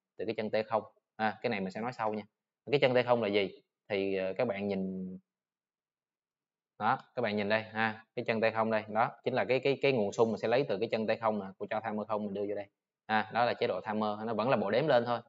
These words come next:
nhưng mà cái nguồn xung sẽ lấy từ cái chân T không này đưa vô đây. À, còn timer một thì counter một thì sẽ lấy cái nguồn xung từ T một đếm vô đây. À, nói chung là mình cũng không tính chiếu đâu, nhưng mà mình muốn giải thích cho các bạn hiểu vậy. Đó. Ừm, giải thích nhiều thì mình mệt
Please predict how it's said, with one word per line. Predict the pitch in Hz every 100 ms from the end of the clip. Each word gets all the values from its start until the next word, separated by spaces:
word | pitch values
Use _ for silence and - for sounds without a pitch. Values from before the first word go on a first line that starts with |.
| _ -
nhưng | 117
mà | 104
cái | 127
nguồn | 117 101
xung | 113
sẽ | 117
lấy | 110 123
từ | 104
cái | 107
chân | 110 104
T | 104
không | 107 101
này | 104
đưa | 104
vô | 101
đây. | 101 - _ _ -
À, | 110
còn | 101
timer | 113 113 110
một | 98 -
thì | 98 95 95 - _ -
counter | 117 117 117
một | 110 92 -
thì | 98
sẽ | 113
lấy | 110 131 131
cái | 131
nguồn | 117 95
xung | 110 101
từ | 95
T | 104
một | 101 95
đếm | 107
vô | 117
đây. | 104 - _ _
À, | - 107 - _ _ _ _
nói | -
chung | 123 117
là | 101
mình | 92
cũng | 110
không | 117 110
tính | 131 147 143
chiếu | - 156
đâu, | 170
nhưng | 120 117
mà | 104 95 92 - _ _ _ 113 -
mình | 95 95
muốn | 143
giải | 143
thích | 165 -
cho | 117
các | 120
bạn | 98
hiểu | 110 120
vậy. | 147 - - _
Đó. | 117 123 _ _ -
Ừm, | 110 107 110 107 107 101 98 95 95 92 95 95
giải | 98 110 120
thích | 151 117
nhiều | 98
thì | 98
mình | 95 95
mệt | 92